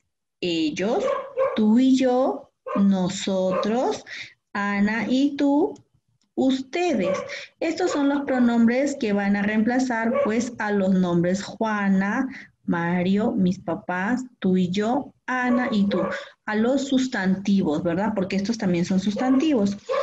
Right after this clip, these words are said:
Los pronombres son los que van a reemplazar a los sustantivos en una oración. Aquí tenemos, por ejemplo, mira, ve.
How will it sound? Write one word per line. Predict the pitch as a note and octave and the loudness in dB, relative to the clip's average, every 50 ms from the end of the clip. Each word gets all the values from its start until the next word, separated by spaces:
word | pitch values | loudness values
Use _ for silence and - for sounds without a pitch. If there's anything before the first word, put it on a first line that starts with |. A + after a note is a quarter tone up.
| C5+ - - - - _ | -4 -4 -8 -14 -10 _
Los | A3 A3 A3 | -4 -4 -2
pronombres | - C4 C4+ C#4 C#4 C4 A#3+ A#3 A3+ A#3+ C4 C4 | 0 0 4 4 4 4 6 4 4 4 2 0
son | B3+ G#3+ G3 G3+ | 0 0 2 2
los | G#3+ G#3 | 2 2
que | - A#3 | 0 0
van | G#3 F#3+ F#3 F#3 | 0 2 2 0
a | F#3+ F#3+ | 0 0
reemplazar | G3 G3 G3+ G3+ G#3+ B3+ C#4 C#4 - G#3+ G3 G3+ G3+ G3+ | 0 2 2 2 2 2 0 0 -2 -2 -2 -2 -2 -4
a | - G#3 F#3+ | -4 -2 0
los | F#3+ G3 G3+ G3+ | 2 2 2 2
sustantivos | A3 A#3 - - C4+ C4+ C4 B3+ A#3+ A3+ A3 A#3 A#3+ A#3+ - - | 2 0 -2 0 2 2 4 4 4 2 2 2 0 -2 -2 0
en | G3+ F#3+ F#3 | 2 2 4
una | F#3 F#3 F#3 F#3 G3 G3+ G3+ | 4 4 4 4 2 2 0
oración. | G#3+ A#3+ B3+ C4 C4 - E4+ F4+ D#4 A#3 - - - - - - _ _ _ _ _ _ _ _ _ _ _ _ _ _ _ | 0 0 0 -2 0 0 0 2 2 2 2 0 -4 -10 -16 -20 _ _ _ _ _ _ _ _ _ _ _ _ _ _ _
Aquí | - F3+ F#3 - - - F#3 | -6 -6 -6 -6 -6 -8 -6
tenemos, | - F#3+ F#3 F3+ D#3+ D3+ C#3 C#3+ - | -4 -2 0 2 2 2 2 2 0
por | C#3+ - F#3 F#3 | -2 -4 -2 -2
ejemplo, | F#3 F#3 - A3 G#3 G#3 G3 G3+ G3+ - - | -2 -2 -2 -2 0 2 2 2 2 0 -2
mira, | - F#3 F#3 F3 D#3+ D#3 | 0 0 2 2 0 0
ve. | F3+ A3+ C#4+ C4+ - | 0 0 0 -2 -4